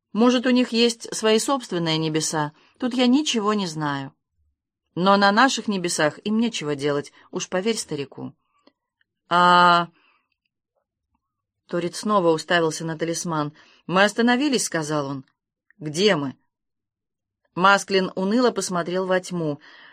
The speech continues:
«Думаю, мне лучше пойти и все разведать», пробормотал он. Снаружи донесся свист,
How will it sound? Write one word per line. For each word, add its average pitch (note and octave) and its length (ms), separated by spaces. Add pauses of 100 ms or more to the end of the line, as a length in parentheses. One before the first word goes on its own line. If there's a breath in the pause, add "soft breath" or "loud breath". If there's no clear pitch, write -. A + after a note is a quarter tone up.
(140 loud breath)
«Думаю, B3+ 460
мне B3 160
лучше B3+ 280
пойти A#3 420
и G3+ 40
все G#3 180
разведать», F3+ 520
пробормотал D3 680
он. C3+ 200 (1600)
Снаружи E3+ 680
донесся D#3+ 540
свист, G#3+ 380